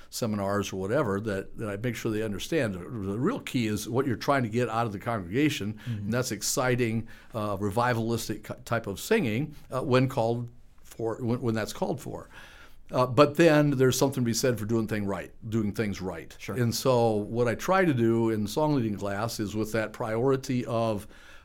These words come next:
Speaker 1: uh, bold and singing out and being excited about what you do and announcing the verses and whatever, try to get them in a position where they're doing the things like they should be doing. Uh, then when they get out in their congregations, they can do whatever they want to do, but at least I've shown them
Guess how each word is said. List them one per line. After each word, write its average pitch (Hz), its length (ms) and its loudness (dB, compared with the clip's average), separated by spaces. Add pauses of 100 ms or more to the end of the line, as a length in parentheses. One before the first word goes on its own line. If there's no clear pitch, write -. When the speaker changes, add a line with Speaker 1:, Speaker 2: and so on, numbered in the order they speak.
Speaker 1:
uh, 101 340 -2
bold 120 720 2
and 92 200 -2
singing 131 360 -2
out 110 320 0
and 98 260 -2
being 117 160 2
excited 113 480 0
about 107 240 -2
what 110 180 -2
you 104 60 -6
do 107 380 0
and 107 180 0
announcing 110 500 -2
the 110 100 -2
verses 104 420 -2
and 104 80 -4
whatever, 98 360 -2 (520)
try 180 160 8
to 170 80 8
get 147 300 4
them 139 220 6
in 139 60 4
a 131 40 2
position 117 500 0
where 117 120 2
they're 113 160 2
doing 123 540 4 (120)
the 101 100 -6
things 120 380 0
like 113 180 0
they 104 100 0
should 139 300 2
be 107 120 4
doing. 101 460 0 (320)
Uh, 107 240 0
then 123 180 4
when 170 80 2
they 156 80 2
get 143 140 4
out 151 140 6
in 147 60 -2
their 131 100 4
congregations, 139 640 2
they 117 80 2
can 120 100 2
do 120 80 2
whatever 117 220 0
they 107 80 0
want 139 300 0
to - 60 -6
do, 101 200 -2
but 101 60 0
at 101 80 -2
least 110 340 -4
I've 101 180 -4
shown 120 280 0
them 104 380 -2